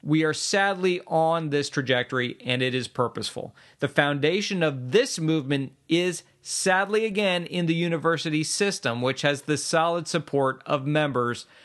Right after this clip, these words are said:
from the first three groups I talked about. If we continue to focus on our political differences rather than our political commonalities, we will become increasingly tribal,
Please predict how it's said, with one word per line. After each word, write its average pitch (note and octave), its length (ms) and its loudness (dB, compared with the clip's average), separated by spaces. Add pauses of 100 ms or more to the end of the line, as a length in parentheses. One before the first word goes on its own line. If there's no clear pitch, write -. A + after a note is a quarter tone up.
(120)
from C3+ 220 2
the B2+ 120 0
first C#3+ 460 -2
three A#2+ 220 0
groups A2+ 300 -2
I A2 80 0
talked G#2+ 320 -6
about. - 280 -10 (760)
If C#3 160 -2
we A#3+ 80 2
continue A3+ 460 2
to F#3 100 2
focus F#3+ 420 0
on D#3 120 2
our C3+ 100 2
political F3 500 0
differences C#3 720 -2
rather C#3 320 2
than E3+ 200 0
our E3+ 100 2
political F3 640 0
commonalities, E3+ 960 0 (320)
we F3 200 2
will G3 340 2
become D3+ 480 0
increasingly C#3+ 580 0
tribal, B2+ 640 0